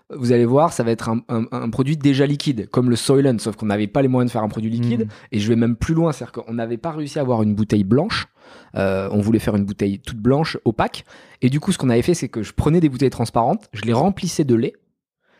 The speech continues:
Speaker 1: et je faisais des photos avec le lait, et t'avais l'impression que la photo était pleine, et moi, je venais coller le logo par-dessus avec Photoshop, et je blanchissais le lait pour qu'il soit bien, bien, euh, flashy, quoi, tu
Speaker 2: Ok.
Speaker 1: vois. Et les gens pensaient que c'était nos bouteilles qu'on avait fait designer, machin, alors qu'en fait, il y avait du lait à l'intérieur.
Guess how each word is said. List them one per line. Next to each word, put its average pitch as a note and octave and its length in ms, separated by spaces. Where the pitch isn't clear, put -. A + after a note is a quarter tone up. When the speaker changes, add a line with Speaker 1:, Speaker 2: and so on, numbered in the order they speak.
Speaker 1:
et A#2+ 80
je - 80
faisais F3 280
des E3+ 100
photos D#3+ 340
avec B2 260
le B2+ 100
lait, F#3 240
et C3+ 80
t'avais A#2+ 240
l'impression D3 680
que A#2+ 80
la A2+ 220
photo C3+ 280
était B2+ 160
pleine, G3+ 180
et D3+ 40
moi, C3+ 140
je A#2+ 80
venais A#2+ 200
coller F3 380
le D#3+ 100
logo D3 300
par-dessus B2+ 520
avec G#2+ 180
Photoshop, A2+ 480
et A#2+ 80
je A#2+ 240
blanchissais E3 760
le C#3+ 200
lait D3 200
pour D3 220
qu'il A2 100
soit C#3 160
bien, B2+ 380
bien, A#2 400
euh, A#2+ 420
flashy, B2 400
quoi, G2+ 140
tu B2+ 100
Speaker 2:
Ok. A2 60
Speaker 1:
vois. A#2 100
Et A2+ 80
les A#2 100
gens F3+ 140
pensaient D3 360
que - 40
c'était D3 280
nos B2 160
bouteilles C#3 340
qu'on A#2 160
avait G#2+ 220
fait A2+ 120
designer, G#2 400
machin, A2 240
alors A2+ 180
qu'en G2 200
fait, D#3+ 180
il A2 40
y - 20
avait G2 120
du G2+ 140
lait B2 180
à C#3+ 40
l'intérieur. B2+ 420